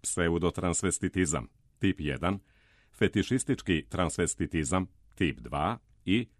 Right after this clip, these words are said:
pravi transvestitizam, tip tri. U drugoj grupi nalazi se četvrti tip, nehirurški transseksualac, dok se u trećoj grupi nalaze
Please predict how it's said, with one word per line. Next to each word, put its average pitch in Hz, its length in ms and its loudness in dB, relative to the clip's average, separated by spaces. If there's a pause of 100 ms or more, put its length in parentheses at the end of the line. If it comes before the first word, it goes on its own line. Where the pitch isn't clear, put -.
(140)
pravi 90 400 2
transvestitizam, 78 1000 -2 (240)
tip 92 320 0 (160)
tri. - 260 0 (1120)
U 113 100 0
drugoj 147 260 2
grupi 135 240 0
nalazi 107 340 0
se 92 240 2 (120)
četvrti 104 500 0
tip, 87 300 0 (320)
nehirurški 101 840 0
transseksualac, 73 1040 -2 (260)
dok 87 240 2
se - 100 -4
u 65 60 -4
trećoj 92 360 -2
grupi 98 300 0
nalaze 82 480 0